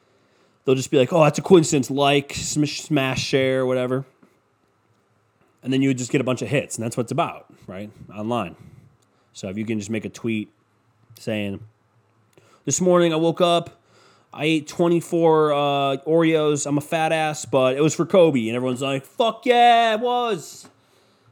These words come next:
<laughs> Ryan, you're just being ridiculous. No, I'm just being honest with you. So, uh, that's the podcast for this week. Uh, that was fun. Um, I don't feel well, but I feel better now 'cause I started getting up and moving. I'm gonna stretch. I'm gonna rumble roll again,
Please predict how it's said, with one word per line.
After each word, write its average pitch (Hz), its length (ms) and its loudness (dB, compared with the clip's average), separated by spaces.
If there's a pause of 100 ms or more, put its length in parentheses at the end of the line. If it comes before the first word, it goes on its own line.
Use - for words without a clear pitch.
(720)
<laughs> 208 360 -8 (500)
Ryan, 135 220 -2
you're 127 80 -2
just 151 180 -6
being 160 180 2
ridiculous. 123 500 -4
No, 156 80 0
I'm 165 120 -2
just 165 140 -4
being 160 180 2
honest 113 320 0
with 95 80 -14
you. 87 180 -8
So, 123 480 0 (640)
uh, 143 160 6
that's 190 200 2
the 190 80 0
podcast 190 520 0
for 196 80 -2
this 180 180 0
week. 175 340 4 (460)
Uh, 127 260 4
that 139 80 2
was 147 180 0
fun. 160 500 0 (800)
Um, 107 840 0
I - 80 -8
don't 135 160 -2
feel 151 220 2
well, 151 120 4
but 143 100 2
I 143 40 4
feel 180 120 2
better 160 260 2
now 90 220 -4 (240)
'cause 107 120 -8
I 104 60 -6
started 120 240 0
getting 120 140 0
up 117 80 -2
and 113 120 0
moving. 120 420 2
I'm 110 80 -4
gonna 104 100 -6
stretch. 123 360 -4
I'm 117 60 -4
gonna 104 100 -6
rumble 117 300 -2
roll 113 240 -2
again, 113 340 -4